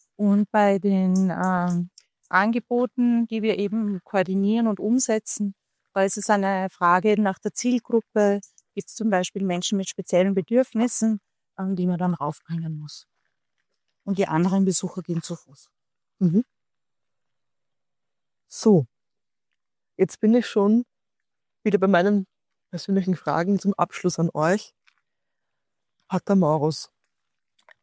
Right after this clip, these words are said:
Speaker 2: welche Pläne gibt es denn für die Zukunft und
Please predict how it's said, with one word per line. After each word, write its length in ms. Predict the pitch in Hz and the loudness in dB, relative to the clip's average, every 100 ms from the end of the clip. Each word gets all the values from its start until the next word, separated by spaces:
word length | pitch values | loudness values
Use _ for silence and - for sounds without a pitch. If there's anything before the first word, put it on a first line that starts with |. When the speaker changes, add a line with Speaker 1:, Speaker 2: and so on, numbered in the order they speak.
| _ | _
Speaker 2:
welche 440 | 180 175 202 - | 0 2 2 -2
Pläne 600 | 233 - 202 175 196 196 | -8 -4 -2 2 2 2
gibt 300 | 170 214 - | 0 -4 -2
es 160 | 202 - | -4 -2
denn 140 | 190 196 | 0 0
für 120 | 202 | 0
die 140 | 185 | -2
Zukunft 840 | - - 185 - 214 226 240 _ _ _ _ _ _ | -4 -10 -12 -2 2 2 0 _ _ _ _ _ _
und 560 | 202 202 202 202 196 | 0 4 4 6 4